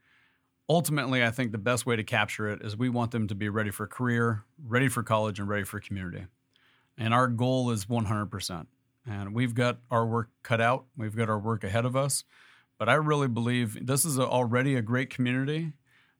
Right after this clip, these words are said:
but think of how much better it can be if, as a school,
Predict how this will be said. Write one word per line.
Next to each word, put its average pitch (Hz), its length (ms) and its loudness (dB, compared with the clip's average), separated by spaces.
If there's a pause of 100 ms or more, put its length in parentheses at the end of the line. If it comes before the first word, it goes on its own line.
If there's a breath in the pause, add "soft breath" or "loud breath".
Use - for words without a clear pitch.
(100)
but 117 160 -4
think 160 200 -2
of 151 80 2
how 120 120 2
much 127 200 0
better 113 500 2
it - 120 -4
can 104 240 0
be 139 480 -2 (580)
if, 117 240 0
as 117 180 0
a 104 80 -6
school, 110 720 -2